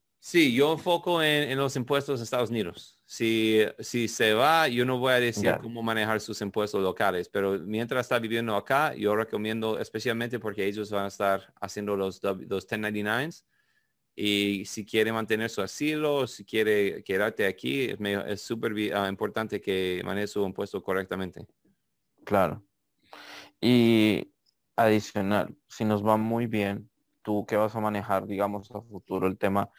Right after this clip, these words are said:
Speaker 2: de los impuestos, del dinero, eh, ¿tienes contactos o el tema para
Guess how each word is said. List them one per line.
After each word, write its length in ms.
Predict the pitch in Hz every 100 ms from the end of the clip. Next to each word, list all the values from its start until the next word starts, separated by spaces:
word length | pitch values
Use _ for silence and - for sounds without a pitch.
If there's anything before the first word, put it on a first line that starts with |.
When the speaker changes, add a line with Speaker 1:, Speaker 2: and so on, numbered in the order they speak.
| - _
Speaker 2:
de 120 | - 104
los 180 | 95
impuestos, 480 | 98 92 98 - 98
del 160 | 98 92
dinero, 500 | 98 98 95 98 - - - _ _ -
eh, 240 | - - _ _ -
¿tienes 400 | 117 110 113 117
contactos 760 | - 123 101 - 104 - 123 -
o 40 | 104
el 100 | -
tema 300 | 98 107 107
para 440 | 107 101 92 -